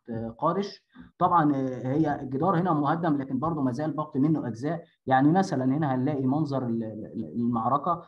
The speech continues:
واهم المشاهد اللي موجوده هنا اللي، اللي، اللي،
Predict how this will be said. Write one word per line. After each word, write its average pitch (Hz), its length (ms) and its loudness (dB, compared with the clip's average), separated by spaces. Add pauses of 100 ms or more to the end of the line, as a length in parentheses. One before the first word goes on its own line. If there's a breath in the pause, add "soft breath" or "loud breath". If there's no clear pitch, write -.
(120 loud breath)
واهم 180 320 4
المشاهد 160 560 2
اللي 127 180 -2
موجوده 135 380 0
هنا 165 340 -2
اللي، 127 560 -2
اللي، 123 560 -4
اللي، 123 200 -2